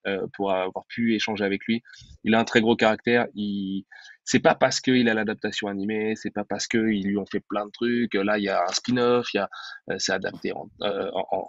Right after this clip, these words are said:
en drama aussi, enfin court du coup en format web, mais, euh, je veux dire, il y a eu beaucoup, beaucoup de choses de la part de Shogakukan, euh, pour Awashi, et je crois que s'il a envie d'arrêter, il arrêtera en fait.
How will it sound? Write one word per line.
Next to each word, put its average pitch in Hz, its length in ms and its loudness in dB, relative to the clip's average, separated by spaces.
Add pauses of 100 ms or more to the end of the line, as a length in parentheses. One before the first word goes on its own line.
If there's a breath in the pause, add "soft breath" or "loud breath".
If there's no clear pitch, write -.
en 92 60 -6
drama 113 400 4
aussi, 110 280 -2
enfin 95 200 0
court 123 240 4
du 107 100 0
coup 110 140 -2
en 104 60 -2
format 107 240 0
web, 117 180 2
mais, 101 100 -4 (480 loud breath)
euh, 90 320 -4 (240)
je 107 100 -6
veux 101 60 2
dire, - 40 4
il 98 40 -2
y 104 40 0
a - 20 2
eu 104 40 2
beaucoup, 143 300 2
beaucoup 135 220 0
de - 40 -4
choses 127 220 2
de 98 300 0
la 95 100 -2
part 104 160 0
de 95 140 -2
Shogakukan, 101 500 -2 (100)
euh, 82 320 -6 (300)
pour 107 140 -2
Awashi, 104 520 2
et 98 440 0
je 98 100 -2
crois 117 180 2
que - 80 -2
s'il 107 120 0
a - 20 2
envie 101 140 0
d'arrêter, 95 300 0
il 107 80 2
arrêtera 87 300 -4
en 82 60 -6
fait. - 120 -18